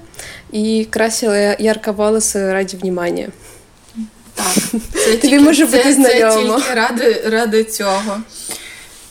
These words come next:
Speaker 2: Е, ми, е, читаємо, е, як, е, якщо не знаємо, кого як звати, то нікнейми, і тут такий нікнейм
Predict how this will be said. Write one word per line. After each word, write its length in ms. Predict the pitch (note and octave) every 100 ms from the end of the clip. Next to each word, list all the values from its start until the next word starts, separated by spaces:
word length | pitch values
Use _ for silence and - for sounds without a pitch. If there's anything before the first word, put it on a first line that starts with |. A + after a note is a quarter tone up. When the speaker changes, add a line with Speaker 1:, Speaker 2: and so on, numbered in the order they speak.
| - -
Speaker 2:
Е, 280 | A3+ G3+ - - - - _ - - F#3 A3+
ми, 160 | A#3 D4 C#4 A3+
е, 60 |
читаємо, 720 | A3+ B3 A#3 C4 C4+ A#3+ A3
е, 320 | G3+ G3 G3 G3+ - - _ -
як, 380 | G#3+ A3+ A3+
е, 180 | G#3+ G#3
якщо 240 | G3 - A3+
не 120 | A3+
знаємо, 280 | A3 G#3+ A3+
кого 220 | A3+ A3
як 180 | G#3 G#3
звати, 440 | G#3+ A3 B3 A3+
то 420 | G#3+ G3 G3 G3 -
нікнейми, 720 | G#3+ G#3 G#3+ G#3+ G#3+ A#3+ A3+ G#3 - -
і 80 | -
тут 240 | G#3+ G#3 -
такий 340 | G#3+ - G#3+
нікнейм 680 | G#3 G3 G3 - A3 A3